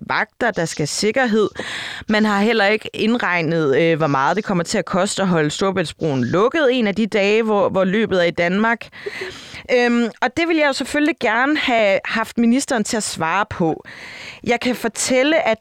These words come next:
da man havde besøg i, af Tour de France i Storbritannien for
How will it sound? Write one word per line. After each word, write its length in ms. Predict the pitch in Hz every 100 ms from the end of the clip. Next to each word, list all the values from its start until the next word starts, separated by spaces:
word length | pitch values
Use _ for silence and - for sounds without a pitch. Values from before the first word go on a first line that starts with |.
| -
da 80 | 196
man 200 | 175 185
havde 180 | 180 175
besøg 440 | 175 - 262 240 -
i, 420 | 170 151 143 143 -
af 100 | 170
Tour 180 | 185
de 60 | 156
France 440 | - 156 180 -
i 240 | 139 160 135
Storbritannien 680 | - 254 349 - 247 262 254
for 220 | 226